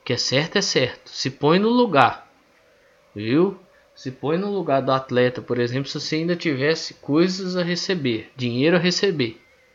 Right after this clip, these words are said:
Viu? Põe no lugar daquele funcionário mais simples, que tem dinheiro pra receber.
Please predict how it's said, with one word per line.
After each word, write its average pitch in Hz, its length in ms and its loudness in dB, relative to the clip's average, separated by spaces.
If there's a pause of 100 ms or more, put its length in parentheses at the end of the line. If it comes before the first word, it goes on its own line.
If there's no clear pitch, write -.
(320)
Viu? 175 440 2 (720)
Põe 143 140 4
no 190 80 2
lugar 143 340 4
daquele 170 280 0
funcionário 139 580 0
mais 123 200 0
simples, 160 720 -4 (760)
que 131 80 -8
tem 139 240 -2
dinheiro 135 480 0
pra 175 160 -4
receber. 185 640 0